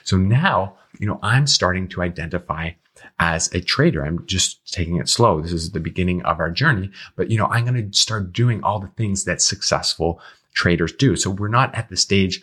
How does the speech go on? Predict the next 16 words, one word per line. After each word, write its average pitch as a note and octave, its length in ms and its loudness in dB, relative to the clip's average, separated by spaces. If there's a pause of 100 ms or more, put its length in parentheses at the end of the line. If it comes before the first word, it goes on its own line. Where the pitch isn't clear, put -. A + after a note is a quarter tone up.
(140)
where F#2 140 0
we're E2+ 140 0
trading D3 400 0
yet, F2 220 0
but, F#2+ 200 0 (200)
you G#2 80 -2
know, G#2 240 0
as B2+ 220 2
a A#2+ 40 0
trader, G#2 420 -2
my F#2 160 -2
identity A2+ 400 0
is F#2 100 2
going F#2 180 -6
to F2 60 -4
be, F#2 320 -2